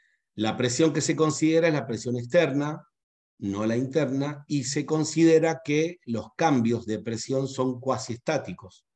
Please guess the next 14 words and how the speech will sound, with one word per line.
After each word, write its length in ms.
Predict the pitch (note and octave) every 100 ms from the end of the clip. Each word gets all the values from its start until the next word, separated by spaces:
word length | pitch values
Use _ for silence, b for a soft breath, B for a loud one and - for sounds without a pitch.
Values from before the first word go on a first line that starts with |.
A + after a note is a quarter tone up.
| _ _ _
Son 280 | - A2+ A2+
muy 440 | A#2 E3 G3+ F3
pequeñitos 600 | - A2+ B2 D#3 D#3 A#2+
cambios 360 | - C#3+ C3 A2+
de 80 | A2+
presión, 520 | A#2+ A#2+ G2+ G#2 A#2 _ _ _ _ _
cosa 360 | A#2+ B2 B2+ B2+
de 440 | B2+ C3 D3 C#3+ - -
tener 440 | G#2 A2 B2 A#2+ B2
una 240 | A#2 A#2
referencia 840 | A2+ A2 G#2 A2 A2 A#2 A#2 B2 A#2+
de, 420 | G#2 G2+ G2+ G2 G#2
de 120 | G2+
irreversibilidad, 1000 | G2+ G2 G2 F#2 F2+ F2+ F2+ G2 F#2